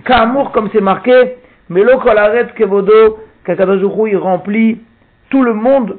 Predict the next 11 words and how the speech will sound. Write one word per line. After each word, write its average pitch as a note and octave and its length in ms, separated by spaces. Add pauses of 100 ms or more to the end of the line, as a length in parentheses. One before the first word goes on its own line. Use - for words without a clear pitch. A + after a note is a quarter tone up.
par G3+ 220
sa, G#3+ 400 (420)
son F#3+ 120
kavod. F#3 500 (680)
Omeata. A#3 600 (400)
Et F#3+ 80
donc, G#3 220
et A#3+ 60
maintenant. E3+ 500 (840)
Oro A3 360
Yitbarach, G#3+ 880